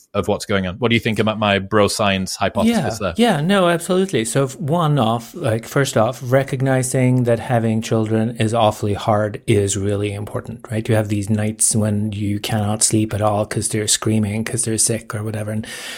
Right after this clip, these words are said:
Speaker 2: um, sleeplessness is terrible.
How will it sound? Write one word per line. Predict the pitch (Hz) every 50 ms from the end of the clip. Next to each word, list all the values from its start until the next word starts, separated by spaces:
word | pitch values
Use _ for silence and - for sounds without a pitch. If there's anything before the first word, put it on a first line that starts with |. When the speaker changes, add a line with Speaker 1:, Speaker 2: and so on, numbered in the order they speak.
| - - _
Speaker 2:
um, | - 113 110 113 113
sleeplessness | - - - 123 123 123 123 131 131 127 127 - 143 135 135 131 131 - -
is | - 143 123 113 117 113 113 113 110 113
terrible. | 113 - - 156 151 156 127 98 92 87 -